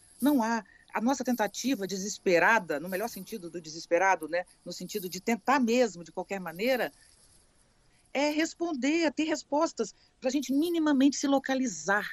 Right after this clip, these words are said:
Porque as pessoas estão dizendo que a gente vive uma guerra, é, com o coronavírus. Não, a gente já estava numa guerra que era a guerra da informação. A gente vivia um mundo em desintegração, claramente. Desintegração por desequilíbrio, é, ambiental,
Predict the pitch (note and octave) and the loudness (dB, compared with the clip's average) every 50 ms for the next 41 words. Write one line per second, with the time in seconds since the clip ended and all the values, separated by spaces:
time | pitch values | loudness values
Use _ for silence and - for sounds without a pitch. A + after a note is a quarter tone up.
0 | - _ _ _ _ - _ _ - A3+ - - A#3+ A#3 - - C4+ - B3 A#3 | -14 _ _ _ _ -20 _ _ -10 -6 -2 0 0 0 2 0 0 2 2 2
1 | G3 G3+ B3+ A#3+ A3+ A3+ B3 A#3 G#3+ G3 A#3 G#3 A3+ G#3 G3+ F#3+ E3 C#3+ C#3 E3 | 4 4 2 4 6 4 4 4 2 0 0 0 0 0 0 -2 -2 0 2 4
2 | F#3 A3 B3+ C#4 B3 G3+ F3+ E3 D3 - - - - - - - E3 E3 - - | 6 6 6 6 4 4 4 2 2 0 -8 -20 -20 -12 -6 -2 -2 -2 0 0
3 | F3+ E3+ D#3+ E3 D#3+ - - E3+ E3 E3+ E3+ D#3+ D#3+ D3+ E3 A3+ A#3+ A#3+ F#3+ F3 | 0 2 2 2 0 0 0 0 0 2 2 2 0 2 2 2 2 4 4 2
4 | E3 E3 E3+ G3+ F#3+ - F#3 E3 F#3+ B3+ D#4+ D#4 - - - - C4 C#4+ F4+ D4+ | 2 2 2 2 0 0 0 2 4 4 4 4 4 2 0 2 4 4 4 6
5 | B3 G#3+ G3 F#3 F3 E3+ D#3 F3+ G#3+ A#3+ C#4 C4+ D4+ C#4 C4 G#3+ F3 G3 F#3+ F#3 | 4 4 4 2 0 0 0 0 2 2 2 2 2 2 2 2 2 0 0 0
6 | F3 F3+ F3 D3+ - D#3+ E3 E3 D#3+ D#3 D3+ - - - E3 E3+ E3+ D#3+ C#3+ - | 0 -2 -4 -6 -4 -4 -2 -2 -2 -2 -2 -2 0 0 0 0 0 -4 -6 -10
7 | _ _ - _ _ _ _ _ - - - - D3+ F#3 A#3 - - A#3 A#3+ G3+ | _ _ -20 _ _ _ _ _ -20 -14 -6 0 2 2 4 6 8 8 8 10
8 | A3+ C#4 C4+ A#3+ C4+ E4+ F4+ E4+ D4+ A#3+ G3+ A3+ A#3 F#3 A3+ G#3+ F#3 F#3+ E3 E3 | 10 10 12 12 10 8 8 6 4 4 4 4 4 4 4 4 4 4 2 2
9 | - - - - G3+ G#3+ A3 G3+ D#3+ C3 - _ _ _ - - A3+ A#3 A#3+ B3+ | 0 -2 -2 0 0 0 0 0 -2 -6 -10 _ _ _ 0 4 6 6 6 6
10 | C#4 C#4 C4 B3 G#3+ G3 F#3 F#3 G3+ A3 A3+ A#3 G3+ - - - - D#3+ C#3 C#3 | 4 2 0 0 -2 -2 -4 -6 -4 -4 -4 -4 -4 -6 -10 -12 -12 -12 -14 -16
11 | _ _ - - _ - D3 D#3+ G3 G3 - G#3+ F#3 G3 F3+ F3+ F3 - - G3 | _ _ -20 -20 _ -14 -10 -8 -6 -4 -4 -2 -2 0 0 0 0 0 -2 -4
12 | G3 F#3 - F3+ F#3+ F3 D#3 D#3+ F#3 F3+ - F#3 F3 F#3 F#3+ E3 F3+ F3+ F3+ E3 | -4 -4 -2 -2 -2 -2 0 -2 -2 -2 -2 -2 0 0 0 0 2 2 2 2
13 | - - - - - - - - E3 E3 D3+ C#3 A2 C#3 E3 F3+ D#3+ F3+ E3+ D#3 | 0 -4 -18 -18 -14 -6 0 2 4 4 6 4 4 4 2 4 6 6 6 6
14 | D3 - - E3+ G3 A3+ A#3 A#3 A3+ A3+ A3+ A#3 | 6 4 4 4 6 6 6 4 4 2 -2 -6